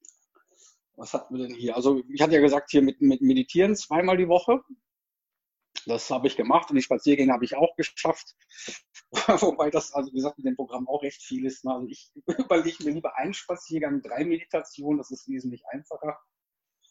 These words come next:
ähm, vom Handling her. Und eine Meditation kann man halt machen, wie lange man will,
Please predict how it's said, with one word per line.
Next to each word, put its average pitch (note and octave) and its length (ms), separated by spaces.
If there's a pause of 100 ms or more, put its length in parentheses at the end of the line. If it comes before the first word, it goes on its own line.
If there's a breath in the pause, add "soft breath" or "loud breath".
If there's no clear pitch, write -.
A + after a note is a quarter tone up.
(200)
ähm, B2+ 420
vom A#2 200
Handling D#4+ 420
her. - 340 (280)
Und - 120
eine B2+ 60
Meditation C3+ 520
kann C#3 140
man B2+ 160
halt B2+ 160
machen, B2+ 420
wie B2+ 80
lange B2 200
man A#2 240
will, C#3 260